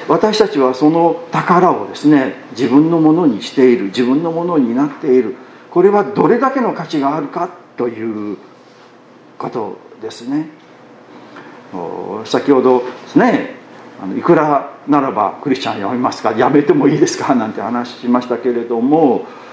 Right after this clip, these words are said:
その福音というか、神様の愛というか、それがどんなに価値があるか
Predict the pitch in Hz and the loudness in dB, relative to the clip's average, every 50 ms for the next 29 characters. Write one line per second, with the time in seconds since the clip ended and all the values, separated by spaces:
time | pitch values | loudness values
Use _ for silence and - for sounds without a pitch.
0 | - - - - - - - 127 143 147 135 131 - - - 151 139 139 135 151 | -20 -20 -20 -18 -10 -2 2 4 4 4 4 2 -2 0 4 6 6 8 6 6
1 | 175 180 - - - 127 117 120 127 123 120 120 - 113 107 - 151 151 147 139 | 4 2 -2 0 0 2 2 4 4 4 2 2 0 -4 -4 0 2 4 4 4
2 | - 139 123 123 123 123 123 120 127 135 139 147 143 - - 135 123 123 123 123 | 2 0 -4 -2 -2 0 0 0 0 2 0 -2 -4 -4 -4 -4 -2 0 0 0
3 | 120 120 - 127 113 - - 139 139 147 151 147 147 143 143 151 165 175 180 180 | -2 -2 -4 -8 -8 -6 -4 -2 0 2 0 0 0 2 0 0 0 -2 -4 -4
4 | 175 156 - 180 175 - 165 143 151 160 170 160 156 147 - 165 175 | -4 -4 -6 -6 -6 -6 -4 -4 -4 -4 -4 -6 -6 -6 -8 -8 -8